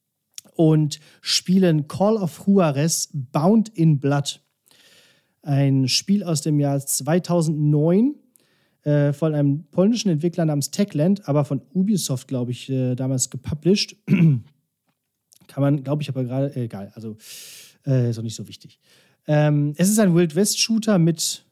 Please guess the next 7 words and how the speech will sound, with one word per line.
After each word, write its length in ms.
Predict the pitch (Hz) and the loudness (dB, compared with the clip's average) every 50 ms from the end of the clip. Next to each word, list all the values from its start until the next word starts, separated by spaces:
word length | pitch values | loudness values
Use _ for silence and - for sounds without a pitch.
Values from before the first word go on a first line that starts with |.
| _ _ - | _ _ -6
zwei 280 | - - - 160 160 | -6 -4 0 0 0
Brüdern, 500 | 143 139 135 175 202 233 240 254 277 294 - _ _ _ - 139 | 2 2 2 2 2 2 2 0 0 -2 -6 _ _ _ -8 -6
dem 400 | 127 127 127 127 123 123 123 - _ _ - | -4 -4 -4 -4 -6 -8 -10 -12 _ _ -10
Thomas 400 | - - 165 185 226 226 202 185 | -8 -4 0 0 0 0 0 -2
und 100 | 160 139 | -4 -2
dem 200 | 139 131 127 120 | -2 0 0 0
Ray 400 | 117 113 127 160 214 247 254 | 0 0 2 2 2 0 -2